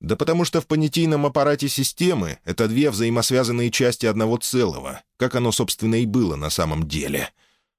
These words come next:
В-третьих, удалось распечатать один из складов, и откинулась одна независимая пусковая установка-контейнер на дне океана. Вернее, в данных системы она должна была находиться именно там, но сейчас эта часть земной коры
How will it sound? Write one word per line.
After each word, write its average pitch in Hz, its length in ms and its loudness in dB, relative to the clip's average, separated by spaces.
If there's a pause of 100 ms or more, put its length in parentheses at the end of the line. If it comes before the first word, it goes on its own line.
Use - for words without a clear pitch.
(100)
В-третьих, 180 540 -2
удалось 104 400 0
распечатать 104 560 -2
один 101 240 0
из 104 100 0
складов, - 760 -6
и 82 80 -2
откинулась 110 500 0
одна 98 400 0
независимая 92 640 -2
пусковая 87 460 -2
установка-контейнер 87 1200 -2 (160)
на 87 100 -2
дне 80 240 0
океана. 71 640 -4 (420)
Вернее, 123 340 2
в 117 60 -2
данных 139 380 -2
системы 135 540 0
она 90 140 0
должна 98 320 0
была 98 160 0
находиться 110 460 -2
именно 127 260 0
там, - 380 -4 (380)
но 87 100 0
сейчас 165 380 2
эта 123 200 -2
часть 123 380 0
земной 104 300 0
коры 123 420 2